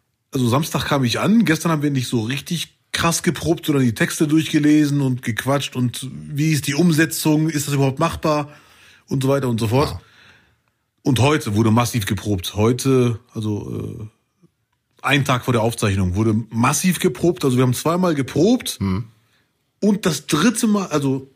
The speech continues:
Speaker 1: einmal normal geprobt. Das dauert dann ganz lange, man unterbricht sehr oft und sagt, "So, stopp, wie wär's denn mit der Alternative?" und so und jenes. Dann kommt eine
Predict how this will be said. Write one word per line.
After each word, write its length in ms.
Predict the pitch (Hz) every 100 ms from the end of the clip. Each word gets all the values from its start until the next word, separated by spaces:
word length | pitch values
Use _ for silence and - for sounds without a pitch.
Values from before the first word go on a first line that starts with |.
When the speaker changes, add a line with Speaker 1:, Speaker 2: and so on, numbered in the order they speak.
| -
Speaker 1:
einmal 400 | 143 170 156 139
normal 320 | 127 135 196
geprobt. 480 | 202 - 208 208 139
Das 120 | 117
dauert 220 | 139 131
dann 100 | 123
ganz 180 | 120 110
lange, 340 | 117 143 143 131
man 120 | 123
unterbricht 400 | 120 113 139 131
sehr 180 | 135 120
oft 320 | 127 120 -
und 120 | 117
sagt, 220 | 120 113
"So, 160 | 135 135
stopp, 360 | 127 151 151
wie 120 | 127 131
wär's 140 | 131
denn 120 | 131
mit 100 | 123
der 120 | 143
Alternative?" 600 | 147 147 139 143 147 143
und 340 | 147 120 110 -
so 220 | 143 143
und 180 | 135 113
jenes. 400 | 127 156 160 - - - _ - - _ _ _ _
Dann 240 | 131 180
kommt 420 | 170 160 156 - - _ _ _ _
eine 540 | - 135 143 135 120